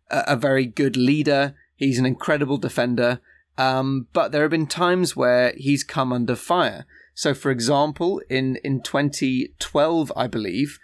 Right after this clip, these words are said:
um, he was really heavily criticised by some, some Brazilian, like, ex-players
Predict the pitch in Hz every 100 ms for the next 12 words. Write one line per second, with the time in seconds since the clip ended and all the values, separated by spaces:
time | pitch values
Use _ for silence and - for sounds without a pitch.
0 | - - _ - 127 123 123 127 120 -
1 | 120 139 139 123 156 180 143 160 147 139
2 | - 160 - - 120 113 - 127 120 120
3 | 117 117 - _ _ _ - 143 135 123
4 | - 139 127 143 131 131 127 123 120 120
5 | - - 120 143 127 - - 147 117 104
6 | 127